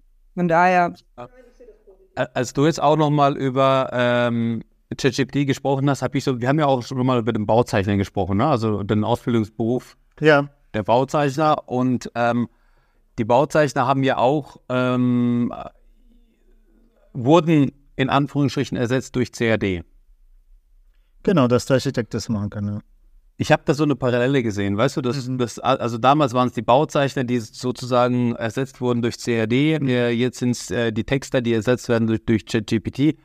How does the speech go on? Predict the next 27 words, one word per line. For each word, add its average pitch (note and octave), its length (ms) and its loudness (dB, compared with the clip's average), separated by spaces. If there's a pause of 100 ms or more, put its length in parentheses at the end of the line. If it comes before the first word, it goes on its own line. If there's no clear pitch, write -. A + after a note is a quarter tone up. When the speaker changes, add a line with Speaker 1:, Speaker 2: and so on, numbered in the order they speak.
(140)
Speaker 2:
aber A2 220 -4
ist C3 160 -2
es A#2 100 -6
eigentlich B2 440 0
nicht A#2+ 180 -2
so, C#3 360 0
also A#2 200 -2
genauso A#2+ 400 2
ist - 240 -6
pa-, A#2+ 160 0
parallel A#2 540 0
sozusagen A2+ 420 -2
das G#2+ 100 -4
Bild B2 260 0
auf G#2 120 -6
den A#2 140 0
Bauzeichner B2+ 440 -4
übertragen, B2 380 -2 (240)
ist A#2+ 160 -4
es C3 120 -4
nicht C3+ 140 -4
der A#2 80 0
Bauzeichner, C3+ 680 0
der A#2 100 -2
mit A2+ 160 0
seinem A2 280 0
Wissen A#2+ 500 0